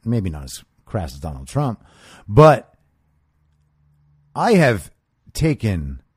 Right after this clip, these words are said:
a massive amount of pride and joy and had a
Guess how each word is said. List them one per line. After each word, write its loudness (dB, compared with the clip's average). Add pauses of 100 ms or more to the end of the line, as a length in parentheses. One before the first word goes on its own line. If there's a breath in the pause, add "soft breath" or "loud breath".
(140)
a -4
massive -2
amount -10 (640)
of -16
pride -2 (440)
and -14
joy -2 (360)
and -12
had -8
a -16